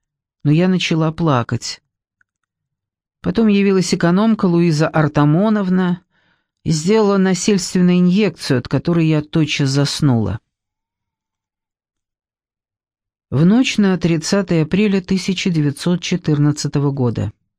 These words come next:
Итак, я приняла твёрдое решение бежать. И каждый божий день пытаюсь отыскать возможность осуществить этот план,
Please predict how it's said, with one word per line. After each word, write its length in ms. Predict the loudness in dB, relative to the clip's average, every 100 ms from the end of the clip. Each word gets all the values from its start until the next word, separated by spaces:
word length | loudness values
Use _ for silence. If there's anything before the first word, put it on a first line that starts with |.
| _ _ _ _ _ _ _ _ _ _ _ _
Итак, 640 | -2 0 -2 -2 -4 -16 -18 _ _ _ _ _ _ _
я 240 | 0 0
приняла 420 | 0 0 0 0
твёрдое 500 | 0 0 0 0 0
решение 520 | 0 -2 0 0 0 0
бежать. 640 | -2 0 -2 -4 -8 -16 _ _ _ _ _ _ _ -12
И 60 |
каждый 400 | -4 -2 0 0
божий 280 | 0 -2 -2
день 280 | 0 0 0
пытаюсь 460 | -2 -2 -2 -2
отыскать 500 | -4 -4 -6 -4 -4
возможность 840 | -2 -2 0 0 0 0 -2 -2 -6 -6
осуществить 840 | -4 -4 -2 -4 -6 -4 -4 -2
этот 300 | -4 -4 -4
план, 420 | -2 0 0 -4